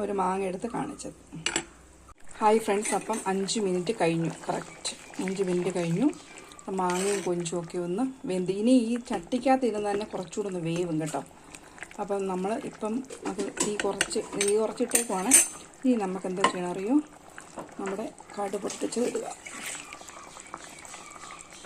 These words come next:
കറിവേപ്പില വളരെ നോസ്ത് ഒരു മിസ്സിങ് ചെയ്യുന്നു. അപ്പം കറിവേപ്പില ഉള്ളവർ നിറച്ച് കറിവേപ്പില ഇടുക. ഏത് കറിക്കും കറിവേപ്പില അതിൻ്റേതായ ടേസ്റ്റാണ്.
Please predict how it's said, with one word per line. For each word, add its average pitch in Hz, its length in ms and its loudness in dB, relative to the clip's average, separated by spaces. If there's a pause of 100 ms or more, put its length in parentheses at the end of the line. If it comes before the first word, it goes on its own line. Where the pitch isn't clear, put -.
(1300)
കറിവേപ്പില 226 580 8 (260)
വളരെ 208 340 6 (200)
നോസ്ത് 262 440 -2 (1040)
ഒരു 202 180 2
മിസ്സിങ് 202 420 2
ചെയ്യുന്നു. - 280 0 (1600)
അപ്പം 185 200 -10
കറിവേപ്പില 190 500 2
ഉള്ളവർ 190 280 2
നിറച്ച് 190 380 -2
കറിവേപ്പില 180 480 2
ഇടുക. 165 160 2 (540)
ഏത് 202 140 0 (100)
കറിക്കും 175 360 -4
കറിവേപ്പില 165 540 0
അതിൻ്റേതായ 156 500 2 (180)
ടേസ്റ്റാണ്. - 540 -10